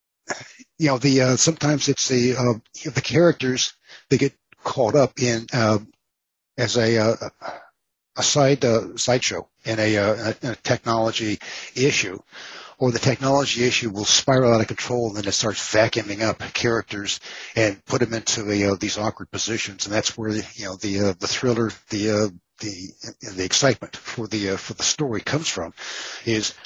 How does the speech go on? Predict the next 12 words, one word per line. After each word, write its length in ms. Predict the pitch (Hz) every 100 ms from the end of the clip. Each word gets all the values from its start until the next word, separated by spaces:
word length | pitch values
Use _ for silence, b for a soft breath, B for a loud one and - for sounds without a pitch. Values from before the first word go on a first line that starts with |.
| B B
uh, 180 | 120 113 -
how 240 | - -
did 120 | 175
we 80 | 127
get 220 | 120 165
here? 300 | 117 95 127 - _
How 220 | - -
do 60 | 151
we 100 | 123
get 160 | 107 143
out 280 | 139 110 - _ -
alive? 600 | 104 147 127 101 160 -